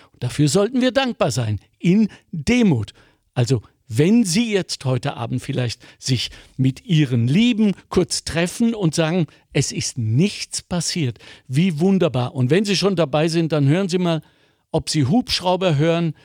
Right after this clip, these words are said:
Soldatengeschrei oder Panzerketten, eben nicht. Wir leben im Frieden. Und auch das sollten wir dankbar und demütig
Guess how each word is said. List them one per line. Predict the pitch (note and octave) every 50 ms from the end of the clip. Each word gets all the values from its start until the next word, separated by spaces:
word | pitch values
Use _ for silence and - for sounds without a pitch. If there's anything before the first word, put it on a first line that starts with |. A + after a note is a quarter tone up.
| _ _ _ _ _ _ _ _ _ - - D#3 D3+
Soldatengeschrei | C#3+ E3+ E3 D#3+ F#3 F#3+ - A3 G3+ E3 D#3 - - D3+ C3+ C#3 D3 D3 D3+ D#3+ - - _ _ _
oder | D3+ D3+ C#3 D3 C#3+
Panzerketten, | - - C#3+ E3 F3+ G#3 - - - C#3+ B2 - - B2 A2 - _ - E3+ F#3 - - _ _ _ -
eben | E3 E3 E3+ D3 E3+ E3 D#3 - _ _
nicht. | B2 B2+ C3+ A#2+ - - - - - _ _ _ _
Wir | - B2+ B2+ C3
leben | A#2+ A#2 B2+ C3+ D3+ D#3 E3+ F#3 F3+ - - _ _ _ _
im | - D#3 D3 D#3 E3 E3 - _ _ _
Frieden. | _ _ - - - - G3 G#3+ G#3 G3 G3+ F#3 A#2 - C3 A2+ A2 G#2+ G2 - - _ _ _ _ - - - - - _
Und | F#3+ F#3 F#3+ - - -
auch | F#3 F#3 F3+ - - _ _ _
das | - G#3 G#3+ A3 G3 - - - - - - _ _
sollten | _ - - - C#3 C3 B2+ - - D#3 C3
wir | A#2 B2+ B2+ C3 C3 - _ -
dankbar | F3+ E3+ F#3 G#3+ A3+ - _ - G#3+ G3+ G#3 A3+
und | A#3 E3 D3+ D3 -
demütig | E3+ E3 F3+ F#3+ F#3 F3 E3+ F3 E3 - F3 D3 - - -